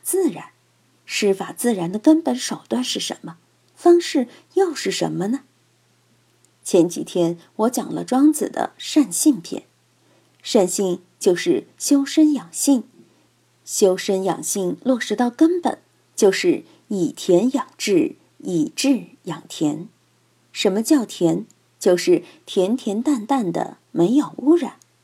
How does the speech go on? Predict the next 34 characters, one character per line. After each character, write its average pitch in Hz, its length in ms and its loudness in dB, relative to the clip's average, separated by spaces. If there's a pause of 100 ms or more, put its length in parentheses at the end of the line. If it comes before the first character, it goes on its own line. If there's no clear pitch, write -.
(100)
没 175 160 4
有 170 140 -2
负 - 280 -6
担， 185 280 -4 (340)
没 208 280 4
有 247 160 2
那 196 180 -2
么 175 120 0
多 208 220 2 (240)
贪 294 320 4
嗔 285 240 4
痴 370 240 -2
的 339 180 0
内 170 220 0
容， - 160 -6 (360)
没 165 220 4
有 165 160 0
那 165 160 -2
么 160 140 -6
多 175 220 4 (200)
情 151 360 -4
绪 247 180 -2
化 196 240 -10
的 - 80 -14
失 262 300 -4
误， 262 240 -6 (380)
你 208 120 -2
才 233 200 -4
能 240 220 2
够 254 280 0 (260)
恬 160 380 0
淡 185 180 -8
虚 277 320 0
无。 196 220 -6